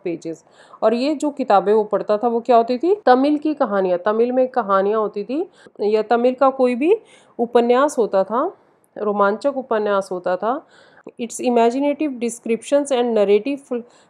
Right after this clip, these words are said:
flourishes would hold ईश्वरन in thrall, यानी इसमें जितनी भी कल्पनाओं से भरी हुई यानी बहुत सारी चीज़ें बताई जाती थी, and narrative flourishes, और शानदार कहानियाँ इसमें बताई जाती थी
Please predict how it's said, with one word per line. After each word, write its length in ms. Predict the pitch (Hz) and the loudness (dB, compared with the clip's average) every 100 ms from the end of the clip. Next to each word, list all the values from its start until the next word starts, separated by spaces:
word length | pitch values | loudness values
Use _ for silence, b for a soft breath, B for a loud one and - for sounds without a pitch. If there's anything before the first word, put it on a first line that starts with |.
| _ | _
flourishes 580 | 214 202 214 302 285 - | 4 4 4 0 -4 -4
would 240 | 214 240 - - | -6 -6 -8 -2
hold 440 | 196 226 254 - - | 2 2 2 -8 -12
ईश्वरन 460 | 208 - 208 233 247 202 | -10 -6 -2 -2 -2 -2
in 180 | 220 | -2
thrall, 300 | 226 190 160 - _ _ _ b b - | -2 -4 -4 -6 _ _ _ b b -4
यानी 180 | 220 254 | 0 0
इसमें 300 | 269 269 254 | -2 -4 -4
जितनी 260 | 247 254 254 | -4 -2 -2
भी 120 | 254 | -2
कल्पनाओं 600 | 247 214 208 214 208 208 | 0 -2 0 0 0 0
से 240 | 208 202 190 | -2 -4 -4
भरी 300 | 185 190 185 | -6 -4 -4
हुई 360 | 175 175 185 - | -2 -4 -6 -10
यानी 180 | 202 202 | -8 -6
बहुत 280 | 196 196 196 | -4 -4 -4
सारी 180 | 196 | -8
चीज़ें 380 | 196 190 185 202 | -6 -8 -4 -2
बताई 360 | 185 185 185 190 | -2 0 -2 0
जाती 300 | 190 180 180 | -4 -4 -8
थी, 200 | 185 196 b b b 208 | -8 -10 b b b -2
and 180 | 214 | 0
narrative 440 | 208 208 220 302 285 | 2 2 2 -2 -4
flourishes, 680 | - 185 180 180 190 175 - - | -2 -2 -2 -4 -6 -8 -8 -4
और 320 | 202 226 285 _ | -2 -2 -4 _
शानदार 480 | - 220 240 254 254 | -4 -2 0 0 0
कहानियाँ 420 | 208 190 190 190 | -2 -4 -2 -4
इसमें 260 | 180 202 175 - - | -4 -6 -8 -10 -10
बताई 320 | 185 175 175 | -4 -2 -2
जाती 280 | 175 175 175 | -4 -6 -8
थी 200 | 247 | -8